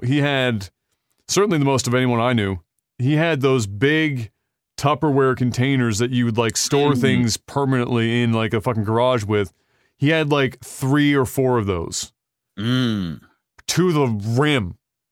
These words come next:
Speaker 1: Lego. And so you could go, I mean, fuck you if you were trying to find a specific part. Like, you're, you were basically needle in a haystack. But he
Speaker 2: Yeah.
Speaker 1: had so much Lego. He had so much Lego that for one of my,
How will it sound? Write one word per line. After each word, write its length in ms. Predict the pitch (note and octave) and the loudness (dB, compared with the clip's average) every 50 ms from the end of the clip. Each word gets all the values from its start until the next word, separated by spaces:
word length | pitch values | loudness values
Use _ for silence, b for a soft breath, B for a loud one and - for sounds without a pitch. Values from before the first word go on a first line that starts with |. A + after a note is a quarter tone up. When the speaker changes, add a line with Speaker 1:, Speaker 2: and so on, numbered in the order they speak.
| _ _ _ _ _ - | _ _ _ _ _ -6
Speaker 1:
Lego. 460 | A2 A#2+ C3 C3 A#2+ A#2 A2 F#2+ F2 F2 _ _ _ _ _ _ _ _ _ _ _ _ _ _ - | -2 0 2 2 2 2 0 -2 -2 -6 _ _ _ _ _ _ _ _ _ _ _ _ _ _ -4
And 400 | C#3+ C#3 C#3 C3+ C3 B2 B2+ B2+ - | 0 0 2 2 2 0 0 -2 -4
so 400 | - - - D#3 C#3+ C#3 C3+ C3+ | -6 -2 0 0 2 2 2 0
you 380 | C3 B2+ A2 A2 C3+ F3 G#3 | -2 -4 -4 -2 0 0 0
could 300 | G3+ - G3+ F3 C#3 B2 | 0 0 0 0 0 0
go, 200 | B2 D3 C#3+ C3+ - | 0 2 2 2 2
I 80 | C#3 | 2
mean, 360 | C#3 C#3 C3 B2+ B2 - - B2 | 2 2 0 0 -2 -4 -8 -6
fuck 340 | - - E3 F3 F3 - | -2 0 0 0 0 0
you 140 | D#3+ D#3 D#3 | 0 0 0
if 100 | C#3 G#2+ | 2 2
you 100 | A#2+ C#3 C#3 | 2 0 0
were 80 | C3+ | 0
trying 160 | B2+ C3 B2+ B2 | 0 0 -2 -2
to 60 | G#2+ | 0
find 200 | - B2+ B2 A#2+ | -2 -2 -2 -2
a 40 | A2+ | -2
specific 500 | - - A2+ G2+ B2 B2+ G2 A2+ G#2 - | -4 -4 -4 -2 -2 -2 -2 -2 -4 -2
part. 300 | A#2 B2 A#2 G#2 G#2 - | -2 0 0 0 -2 -2
Like, 200 | A2+ G#2+ G#2 - | -2 -4 -4 -4
you're, 340 | A2+ A#2+ A#2+ B2 A2 G2 F#2+ - - - | -4 -2 -2 -2 -2 -4 -8 -12 -16 -10
you 360 | - C3 C3 C3+ C3+ C3 B2+ | -6 -4 -2 0 0 0 0
were 140 | C3+ C3 A#2+ | 0 0 0
basically 640 | G2 G#2+ B2 C3 B2 - A2 G2+ A#2 A2+ G#2 G#2 G2+ | 0 0 0 0 0 -2 -4 -2 -2 0 0 -2 -2
needle 300 | - A#2+ B2+ C3+ B2+ A#2+ | -2 0 0 2 2 0
in 60 | A2 G#2 | 0 0
a 60 | G#2 | 0
haystack. 540 | G#2 A2+ A#2 A2+ - - A2 F#2+ F#2 F#2 - - B B B B B B B B _ | 0 0 0 -2 -2 -2 -2 -2 -4 -6 -10 -14 B B B B B B B B _
But 100 | - C3+ | 0 2
he 140 | C3+ D3+ F#3 | 2 2 2
Speaker 2:
Yeah. 80 | F#3+ E3 | 2 2
Speaker 1:
had 320 | D#3 D#3 D3 C3 B2 G#2 | 0 0 0 0 -2 -2
so 960 | - - - - - - F3+ F#3 G3 G3 G3 G3 G3 F#3+ F#3 F3+ D#3+ D3 C3+ B2 | -4 -4 -2 -2 0 0 2 2 2 4 2 2 2 2 2 2 2 2 2 2
much 640 | A2+ A#2 B2 C#3 D3 D#3 D#3 D3 C3 - - - - | 2 2 2 2 2 2 2 0 0 -2 -4 -6 -6
Lego. 580 | - A#2 A#2 C3 C#3 C#3+ C#3+ B2 B2+ A#2 G#2+ G#2 | -6 -4 -2 0 0 0 2 2 0 0 2 2
He 120 | A2 C3+ | 2 2
had 120 | F3 F#3+ D#3 | 2 2 0
so 160 | - G3 F#3+ | 0 0 0
much 160 | F#3 F3+ C3 | 0 0 0
Lego 240 | C3+ D3 D3+ D3 D3 | 0 0 0 0 2
that 120 | B2+ B2+ A#2+ | 0 0 0
for 100 | - B2 | 0 -2
one 200 | A2 A2 B2+ C#3+ | -2 0 0 0
of 80 | D#3 D#3 | 0 0
my, 260 | D3+ D3 C#3 C3 B2+ | 0 0 0 0 -2